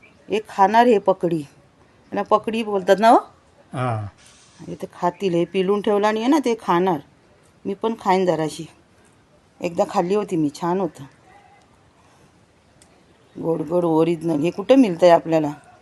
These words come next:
Speaker 1: आता आपण विकत घ्यायला गेलो ना मध, तर त्यांचं बादली भरलेली असते त्या माणसांकडे. ते, अ, दोघं पण असतात, पुरुष असतात, बायका असतात, बादली भरलेली असते त्यांच्याकडे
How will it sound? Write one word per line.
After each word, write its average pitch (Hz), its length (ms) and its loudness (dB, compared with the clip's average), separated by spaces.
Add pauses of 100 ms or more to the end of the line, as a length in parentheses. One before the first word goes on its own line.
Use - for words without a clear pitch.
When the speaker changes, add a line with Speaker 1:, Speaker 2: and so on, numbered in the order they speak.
(480)
Speaker 1:
आता - 160 -2
आपण 233 180 4
विकत 247 240 2
घ्यायला 247 340 6
गेलो 240 260 8
ना 240 120 6
मध, 240 240 4 (500)
तर 220 140 6
त्यांचं 226 380 6
बादली 202 360 8
भरलेली 202 440 2
असते 208 440 4 (120)
त्या 185 120 2
माणसांकडे. 175 840 0 (120)
ते, 185 80 0 (520)
अ, 170 340 8
दोघं 190 300 2
पण 214 200 6
असतात, 170 280 4 (100)
पुरुष 180 260 -6
असतात, 180 380 6 (160)
बायका 170 360 6
असतात, 160 340 0 (400)
बादली 180 360 6
भरलेली 214 440 4
असते 247 200 4
त्यांच्याकडे 156 500 0